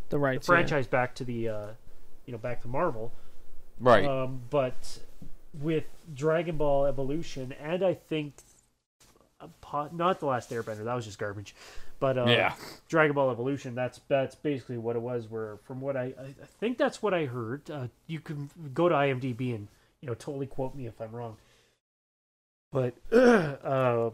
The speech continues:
Speaker 2: but yeah, it's one of those things where it's like they were gonna lose their, um, their, the, their rights to the, to the movie franchise, and they just needed something, so they,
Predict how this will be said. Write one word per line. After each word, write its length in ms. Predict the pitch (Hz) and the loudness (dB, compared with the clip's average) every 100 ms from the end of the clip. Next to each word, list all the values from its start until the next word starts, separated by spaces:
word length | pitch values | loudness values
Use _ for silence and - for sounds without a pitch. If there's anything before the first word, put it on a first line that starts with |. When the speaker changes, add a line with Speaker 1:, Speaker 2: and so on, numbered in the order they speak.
| - _ _ | -6 _ _
Speaker 2:
but 200 | 135 120 | -4 0
yeah, 160 | 139 123 | 2 2
it's 240 | 110 - | 0 -4
one 140 | 139 143 | -4 -4
of 60 | |
those 180 | 127 120 | -2 -4
things 180 | 135 123 | -6 -8
where 80 | 123 | -10
it's 120 | - | -8
like 300 | 117 113 - - | -6 -8 -10 -4
they 140 | 131 | -2
were 100 | 127 | -2
gonna 220 | 127 139 | -2 0
lose 300 | 147 147 147 | 0 0 -2
their, 420 | 123 131 127 123 110 | -2 -2 -2 -4 -6
um, 460 | 123 120 113 120 - _ _ _ _ 123 | -8 -6 -8 -10 -16 _ _ _ _ -6
their, 440 | 139 131 120 110 104 | -2 -2 -2 -6 -8
the, 380 | 117 110 110 110 | -6 -6 -8 -8
their 180 | 131 113 | -8 -8
rights 380 | 110 117 131 - | -6 -6 -6 -10
to 160 | - 131 | -8 -6
the, 340 | 113 110 110 - | -4 -6 -6 -8
to 80 | |
the 80 | 123 | -8
movie 340 | 117 131 120 117 | -4 -4 -6 -8
franchise, 760 | 120 113 107 113 110 117 113 - | -8 -10 -8 -8 -6 -6 -10 -12
and 380 | 113 110 104 104 | -10 -10 -10 -10
they 120 | 110 | -10
just 260 | 117 110 | -10 -8
needed 340 | 127 117 107 - | -6 -6 -8 -12
something, 540 | - 120 113 120 107 | -8 -8 -8 -8 -10
so 560 | 101 - 101 98 98 107 | -10 -10 -10 -10 -14 -16
they, 260 | - 104 | -14 -14